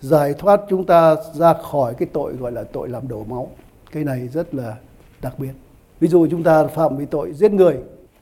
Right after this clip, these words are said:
đổ máu người khác, thì Chúa có quyền, ờ, cứu tội chúng ta không? Có quyền không? Cái này là cái ghê gớm nhất trong tất cả mọi tội lỗi. Cái tội mà làm đổ máu người khác là phải đền tội.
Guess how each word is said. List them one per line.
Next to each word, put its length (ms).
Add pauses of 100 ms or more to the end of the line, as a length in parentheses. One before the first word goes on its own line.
đổ 200
máu 200
người 160
khác, 260 (460)
thì 100
Chúa 240
có 60
quyền, 240 (100)
ờ, 340 (480)
cứu 160
tội 180
chúng 100
ta 100
không? 180 (140)
Có 80
quyền 200
không? 140 (440)
Cái 120
này 160
là 120
cái 140
ghê 140
gớm 240
nhất 140 (380)
trong 160
tất 180
cả 160
mọi 220
tội 200
lỗi. 200 (360)
Cái 140
tội 200
mà 140
làm 240
đổ 160
máu 200
người 180
khác 300
là 100
phải 280
đền 220
tội. 160